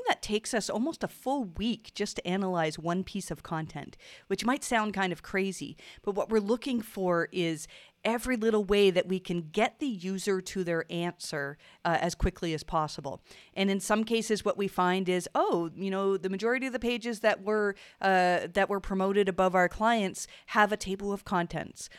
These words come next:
or perhaps they, uh, they answer the question more concisely, um, in the form of headings and paragraphs,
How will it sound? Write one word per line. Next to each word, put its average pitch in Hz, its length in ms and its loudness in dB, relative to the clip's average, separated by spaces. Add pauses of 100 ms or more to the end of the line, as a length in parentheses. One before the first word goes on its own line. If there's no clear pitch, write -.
(140)
or 185 400 4
perhaps 196 600 0
they, 190 480 2
uh, 170 380 4
they 180 200 0
answer 185 360 -4
the 190 80 -6
question 180 400 -2
more 175 200 -4
concisely, 175 960 -2 (240)
um, 160 540 0
in 175 200 -4
the 165 60 -2
form 170 320 -2
of 160 140 -2
headings 170 440 -4
and 170 140 -4
paragraphs, 147 800 -2